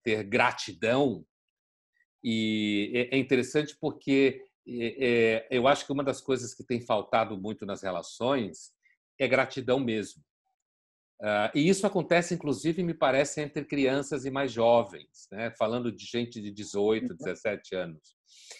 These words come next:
Speaker 1: Tem lá uma sua, uma certa autossuficiência no jovem, que é até certo ponto normal, que tem a ver com a saúde, com o fato de ter muitos anos pela frente. É até compreensível uma certa autossuficiência.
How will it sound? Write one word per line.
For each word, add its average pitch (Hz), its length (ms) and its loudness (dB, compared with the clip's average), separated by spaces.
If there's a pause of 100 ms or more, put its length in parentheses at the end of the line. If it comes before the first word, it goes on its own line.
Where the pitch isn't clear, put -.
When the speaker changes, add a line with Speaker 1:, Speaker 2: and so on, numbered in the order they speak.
(480)
Speaker 1:
Tem 285 160 8
lá 190 260 8
uma 165 220 4
sua, 110 760 4 (220)
uma 123 140 -2
certa 147 340 2
autossuficiência 127 1200 0 (320)
no 101 140 -6
jovem, 110 680 6
que 98 160 -4
é 85 340 -4
até 131 240 0
certo - 320 -6
ponto 107 240 -10
normal, 90 720 0 (440)
que - 80 -10
tem 196 120 4
a 190 60 6
ver 131 160 2
com 95 120 -4
a 92 40 0
saúde, 135 720 4
com 110 140 -6
o 95 60 -10
fato 110 300 0
de 101 120 -8
ter 104 100 -4
muitos 98 320 -8
anos 92 240 -6
pela 98 220 0
frente. 107 800 -6 (320)
É 131 60 6
até 156 180 4
compreensível 139 1120 4 (400)
uma 104 160 2
certa 110 500 2
autossuficiência. 104 1080 -2